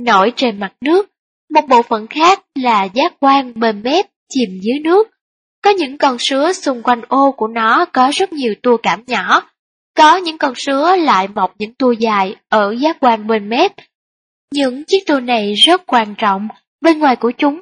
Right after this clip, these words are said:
phân bố vô số tế bào gai. Trong tế bào gai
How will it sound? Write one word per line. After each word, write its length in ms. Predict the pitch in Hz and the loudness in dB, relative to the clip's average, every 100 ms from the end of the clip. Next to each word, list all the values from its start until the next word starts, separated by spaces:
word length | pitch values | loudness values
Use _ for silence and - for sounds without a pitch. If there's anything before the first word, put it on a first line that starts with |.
| - 320 | -4 0
phân 200 | 247 240 | 0 2
bố 280 | 233 294 359 | 2 2 2
vô 160 | 277 240 | 2 2
số 240 | - 262 | 0 -2
tế 160 | 311 349 | 0 0
bào 240 | 240 202 185 | 0 -2 0
gai. 240 | 285 294 - _ _ _ | 0 0 -4 _ _ _
Trong 240 | 359 311 311 | 2 2 2
tế 120 | 370 | 2
bào 200 | 285 220 | 4 2
gai 320 | 247 240 | 2 2